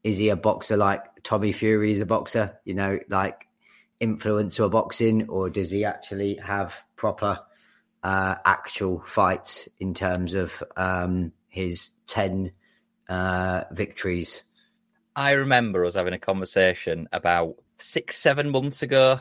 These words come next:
Speaker 2: where I said that Tommy Fury wasn't a cr-, a proper boxer and you disagreed.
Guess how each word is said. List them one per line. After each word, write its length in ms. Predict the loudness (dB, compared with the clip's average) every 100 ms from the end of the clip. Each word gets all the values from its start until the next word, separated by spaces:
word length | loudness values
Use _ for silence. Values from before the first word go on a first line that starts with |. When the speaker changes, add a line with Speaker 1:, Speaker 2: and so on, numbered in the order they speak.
| 0
Speaker 2:
where 340 | 6 8 6 4
I 200 | 2 2
said 340 | 2 0 0
that 140 | -6
Tommy 220 | -2 -4 -2
Fury 300 | 0 2 2
wasn't 320 | 0 -2 -4
a 60 |
cr-, 260 | -6 -6 -6
a 60 | -2
proper 280 | -2 0
boxer 380 | 2 0 0 -4
and 260 | -4 -4 -6
you 140 | -6
disagreed. 680 | -6 -6 -6 -2 0 0